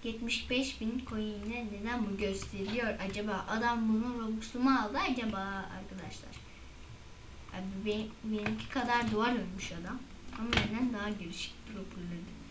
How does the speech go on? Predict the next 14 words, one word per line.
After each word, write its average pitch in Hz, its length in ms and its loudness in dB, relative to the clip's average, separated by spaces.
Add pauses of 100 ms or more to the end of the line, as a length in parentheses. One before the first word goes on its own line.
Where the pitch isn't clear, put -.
(380)
Dropperları 202 480 -4
falan 226 420 2
daha 214 200 2
fazla 185 280 -2
arkadaşlar 175 520 -6 (120)
benden. 170 460 -4
Şimdi 190 600 -2 (1800)
mekanımızda 269 600 8
ışınlanma 262 600 6 (100)
olmadığı 254 320 2
için 220 440 -2
azıcık 214 280 0
yavaş 226 340 -2
gideceğiz. 214 520 0